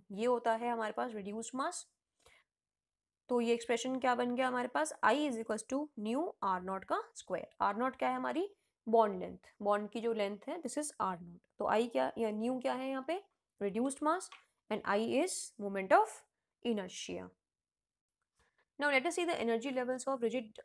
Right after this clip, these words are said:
diatomic molecule। किसी भी रोटेटिंग मॉलिक्यूल के लिए एनर्जी जो एक्सप्रेशन है वो है एच स्क्वायर upon eight pi square I dot J into J plus one,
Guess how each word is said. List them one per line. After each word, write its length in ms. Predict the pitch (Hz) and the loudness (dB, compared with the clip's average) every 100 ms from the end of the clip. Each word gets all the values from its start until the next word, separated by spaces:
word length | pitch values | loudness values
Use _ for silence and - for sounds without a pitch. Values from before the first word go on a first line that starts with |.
| - | -2
diatomic 580 | 208 202 202 277 381 - _ | -2 0 -2 -4 -6 -16 _
molecule। 480 | 214 185 175 165 175 - _ _ _ | -2 -2 -4 -8 -10 -14 _ _ _
किसी 200 | 254 247 | -6 -4
भी 80 | 277 | -2
रोटेटिंग 380 | 311 285 269 285 | -2 -2 -2 -2
मॉलिक्यूल 540 | 247 214 214 240 254 | 0 -2 -2 -2 -2
के 140 | 233 247 | -2 -6
लिए 320 | 220 208 285 - _ _ _ _ | -4 -4 -6 -10 _ _ _ _
एनर्जी 420 | 214 214 208 262 | -2 0 2 0
जो 120 | 262 254 | 0 -2
एक्सप्रेशन 480 | 240 214 208 240 226 | -2 -4 -2 -2 -2
है 140 | 220 | -4
वो 180 | 214 214 | -6 -6
है 100 | 233 - | -6 -4
एच 160 | - 277 | -4 -6
स्क्वायर 280 | - 233 220 | -2 0 0
upon 240 | 220 226 | -2 -4
eight 200 | - 220 226 | -2 -4 -2
pi 120 | 226 | -4
square 240 | 226 226 220 | -2 -4 -2
I 120 | 208 208 302 _ _ _ _ | -2 -2 -6 _ _ _ _
dot 360 | 208 240 311 - | 4 4 4 -6
J 240 | 208 214 220 | -4 2 2
into 180 | 220 254 | 0 -2
J 200 | 214 190 | -2 -2
plus 200 | 220 - | -4 -4
one, 140 | 285 | -6